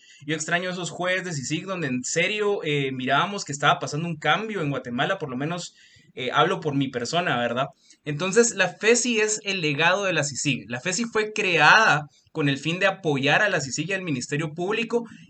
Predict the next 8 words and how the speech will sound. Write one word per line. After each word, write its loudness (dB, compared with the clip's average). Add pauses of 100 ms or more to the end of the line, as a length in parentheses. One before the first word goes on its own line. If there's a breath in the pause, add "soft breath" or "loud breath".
(140)
en 0
las 4
investigaciones -2
que -10
se -2
le -6
fueran -4
asignadas. 0